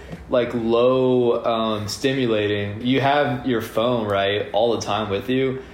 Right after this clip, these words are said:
so you're always experiencing, like, these crazy things, but when you go fishing, lowers that. And then literally you can drag a bait on the bottom of, of a lake and you're feeling, like, the bumpy ground and you're just feeling it. And the little bumps excite you, like,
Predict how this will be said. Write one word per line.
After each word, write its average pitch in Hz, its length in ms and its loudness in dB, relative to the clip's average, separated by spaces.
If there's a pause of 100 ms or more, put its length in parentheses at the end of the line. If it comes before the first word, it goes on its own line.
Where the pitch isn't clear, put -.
so - 120 -4
you're 120 160 2
always 120 300 4
experiencing, 110 760 -2
like, 110 120 -2
these 104 160 -2
crazy 113 400 -2
things, 110 380 -4
but 113 100 -2
when 113 120 -4
you 117 80 -4
go 120 180 2
fishing, 123 580 -2 (360)
lowers 104 420 0
that. 92 440 -4
And 110 140 -4
then 107 320 -2 (400)
literally 143 460 2
you 143 120 2
can 185 160 0
drag 123 380 2
a 113 60 2
bait 104 520 -2
on 117 120 -2
the 110 80 -2
bottom 101 440 0
of, - 160 -12
of 113 120 -2
a - 40 2
lake 98 440 0
and 120 80 -4
you're 110 100 -2
feeling, 127 320 0
like, 117 240 -2
the 107 80 0
bumpy 107 420 0
ground 107 640 -2
and 101 200 -4
you're 107 140 -2
just 113 320 -2
feeling 107 320 0
it. 170 300 0 (300)
And 131 140 2
the 135 40 0
little 156 300 4
bumps 120 380 0
excite 95 480 -2
you, 95 120 -4
like, 95 320 -4